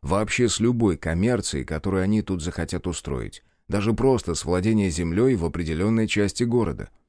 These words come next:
«Просто за то, что она у них есть?» «Конечно. Они ведь будут извлекать из этой земли доход. Ну и я тоже. Деньги из воздуха».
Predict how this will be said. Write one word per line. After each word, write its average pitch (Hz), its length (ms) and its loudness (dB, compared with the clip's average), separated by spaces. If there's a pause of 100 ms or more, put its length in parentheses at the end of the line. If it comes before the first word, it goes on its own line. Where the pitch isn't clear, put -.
(460)
«Просто 180 280 2
за 160 140 0
то, 165 140 -2
что 156 180 -2
она 156 200 0
у 160 40 2
них 165 260 0
есть?» - 280 -4 (180)
«Конечно. 73 720 -4 (300)
Они 143 220 2
ведь 175 120 0
будут 202 300 2
извлекать 160 520 4
из 120 140 2
этой 151 200 2
земли 127 320 4
доход. 117 640 0 (140)
Ну 92 120 2
и 80 100 2
я 113 200 2
тоже. - 360 -2 (280)
Деньги 165 380 4
из 214 120 2
воздуха». 190 520 2